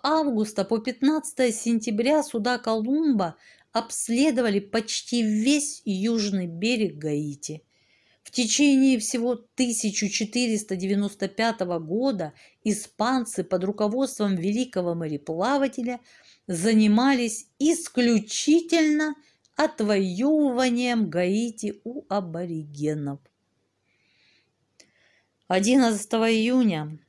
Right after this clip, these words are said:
тысяча четыреста девяносто шестого года экспедиция была завершена, и Колумб вторично возвратился в порт Кастилья.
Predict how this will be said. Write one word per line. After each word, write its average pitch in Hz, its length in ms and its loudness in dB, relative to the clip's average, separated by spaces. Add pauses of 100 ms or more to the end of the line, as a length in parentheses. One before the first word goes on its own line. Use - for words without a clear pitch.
тысяча 220 460 0
четыреста 247 560 -2
девяносто 196 540 -2
шестого 190 560 -2
года 185 420 0
экспедиция 190 800 -2
была 175 520 -2 (200)
завершена, 175 1300 -4 (680)
и 196 100 -2
Колумб 185 500 0
вторично 226 960 -2 (340)
возвратился 175 1040 -2
в - 180 -16
порт 190 340 -10
Кастилья. 143 840 -8